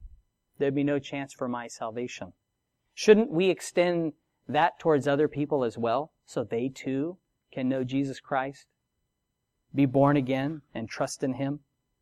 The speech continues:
Isaiah forty, excuse me, fifty-one, verse seven. He's repeating himself.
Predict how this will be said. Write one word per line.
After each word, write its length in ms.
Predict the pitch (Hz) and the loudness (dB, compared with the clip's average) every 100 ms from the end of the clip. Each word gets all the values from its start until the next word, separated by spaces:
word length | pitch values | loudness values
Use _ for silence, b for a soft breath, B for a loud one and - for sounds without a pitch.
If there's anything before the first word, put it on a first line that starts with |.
| _ _ _ _ _ _ _ _ _ _ _ _ _ _ _ _ _ _ _ _ _ _ _ _ _ _ _ _ _ _ _ _ _ _ _ _ _ _ _ | _ _ _ _ _ _ _ _ _ _ _ _ _ _ _ _ _ _ _ _ _ _ _ _ _ _ _ _ _ _ _ _ _ _ _ _ _ _ _
Isaiah 420 | 113 107 113 117 110 | -8 -6 -4 -2 -4
forty, 500 | - 160 160 156 - | 4 6 6 2 -2
excuse 420 | 131 - 127 113 | -8 -6 -6 -6
me, 100 | 110 | -4
fifty-one, 580 | - 202 202 147 117 110 | 0 0 2 0 -2 -4
verse 200 | 110 - | -6 -6
seven. 300 | - 104 95 - _ _ _ _ _ _ _ _ _ _ _ _ _ _ _ _ _ _ _ _ _ _ _ _ _ _ _ _ _ _ _ | -6 -6 -8 -16 _ _ _ _ _ _ _ _ _ _ _ _ _ _ _ _ _ _ _ _ _ _ _ _ _ _ _ _ _ _ _
He's 160 | 117 | -4
repeating 440 | 135 131 190 190 123 | -2 -2 0 0 -2
himself. 460 | 92 - 101 87 | -8 -10 -8 -8